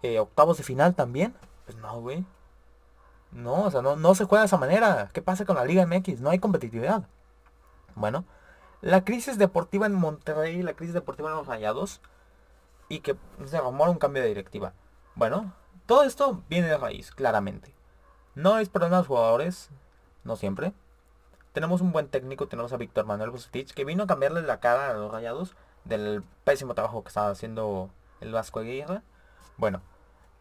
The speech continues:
pero el huevos tibios que tenemos ahí arriba en la presidencia, en la, creo que es presidente deportivo, director deportivo, no me sé bien su título,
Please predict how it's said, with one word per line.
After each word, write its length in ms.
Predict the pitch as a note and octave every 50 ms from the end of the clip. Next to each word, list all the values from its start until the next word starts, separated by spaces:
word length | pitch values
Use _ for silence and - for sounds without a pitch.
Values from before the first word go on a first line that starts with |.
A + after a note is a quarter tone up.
| _ - -
pero 260 | G3 G3+ G3+ F3+ - _ -
el 540 | F3+ G3 G3+ G3 G3 F#3+ F#3 F#3 F#3 F3+ F3+ - _ _ _ _ _
huevos 580 | - C3 C3 D3+ E3+ E3+ F3+ G3 G#3 F#3+ - -
tibios 440 | - - F#3+ F#3+ F3+ D#3+ E3+ F3 -
que 100 | - C3+
tenemos 300 | - B2+ C3 C#3+ C#3+ -
ahí 120 | C#3 C3
arriba 360 | B2+ C3 B2+ B2 A#2+ A#2+ A#2+
en 80 | A#2+ A2+
la 80 | G#2 -
presidencia, 680 | - G2+ F#2+ - G#2+ G#2 A2 A2 G#2 - G#2+ A#2 - - - - - - - - - - _ _ _ _ -
en 300 | A2 G#2+ G2+ G2+ G2 G2
la, 60 | G2
creo 160 | - - B2
que 60 | A#2+
es 80 | B2+ -
presidente 380 | - B2+ A2 - A2+ G#2+ G#2 -
deportivo, 460 | - - F#2+ - - B2 C3+ C#3 B2
director 340 | A2 G2 F#2+ G2+ - C#3+ D3
deportivo, 440 | C#3 G#2+ A2+ - - B2 C3+ C#3+
no 140 | C3+ A#2+ A#2
me 220 | A2+ A2 G#2+ G#2 G2
sé 160 | - - G#2
bien 180 | G#2 G#2 G2+
su 140 | G2 - G2
título, 380 | - A2 G#2 - C3+ D3+ F#3